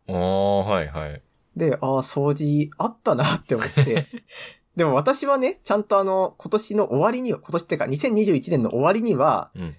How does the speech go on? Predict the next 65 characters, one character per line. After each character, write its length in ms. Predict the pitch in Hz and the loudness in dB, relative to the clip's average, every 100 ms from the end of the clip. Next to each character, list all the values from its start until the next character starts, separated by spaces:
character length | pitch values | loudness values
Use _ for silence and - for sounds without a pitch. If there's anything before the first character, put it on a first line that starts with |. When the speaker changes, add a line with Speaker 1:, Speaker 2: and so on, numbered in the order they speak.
| _ | _
Speaker 2:
週 400 | - - 214 185 | -12 -2 2 2
二 180 | 117 113 | 2 2
で 300 | 143 147 156 - | 2 2 0 -8
掃 280 | - 151 | -2 0
除 100 | 151 | 0
機 80 | 151 | -2
か 120 | - | -6
け 100 | 147 | -4
る 60 | 131 | -6
生 180 | - 107 | -4 -6
活 200 | - 110 | -4 -4
に 60 | |
な 120 | 113 123 | -4 -6
っ 20 | |
て 100 | - | -8
た 80 | - | -12
ん 40 | |
で 40 | |
す 100 | 147 | -10
よ。 80 | - 110 | -6 -2
Speaker 1:
お 840 | 110 110 110 107 104 92 85 73 | 0 2 2 2 2 2 0 -2
ー。 0 | - - _ _ | -8 -20 _ _
Speaker 2:
だ 120 | 160 | -2
か 80 | 135 | -2
ら 80 | 113 | -4
達 200 | 247 - | -6 -4
成 300 | - 269 - | 0 0 0
か 220 | - 381 | 0 0
っ 100 | - _ _ | -2 _ _
て 80 | 117 | -6
い 100 | 107 | -4
う、 40 | 120 | -4
ま 80 | |
あ、 20 | 120 | 0
表 140 | 247 | 0
面 120 | 285 302 | 0 -2
的 160 | 269 | -2
に 60 | 247 | -4
は 60 | |
達 200 | - 110 | -2 -4
成 120 | - 131 | -2 0
な 120 | 139 | 0
ん 40 | |
だ 100 | 117 | -2
け 100 | - | -4
ど、 140 | 110 101 | -4 -2
Speaker 1:
は 240 | 98 95 | -2 -4
い。 140 | 76 - _ - _ | -6 -14 _ -20 _
Speaker 2:
た 100 | - | -2
だ 100 | 135 | 0
こ 100 | - | 2
れ 80 | 147 | 2
が 100 | 170 | 4
な 100 | 170 | 2
ん 20 | |
か 100 | 143 | 0
ち 100 | 113 | -2
ょ 40 | 302 | -4
っ 80 | - - | -6 -6
と 180 | 123 | -6
難 380 | 113 117 127 139 | -4 -4 -2 -2
し 60 | 143 | -4
く 80 | 110 | -12
っ 40 | |
て 460 | - - 104 92 | -12 -6 -4 -4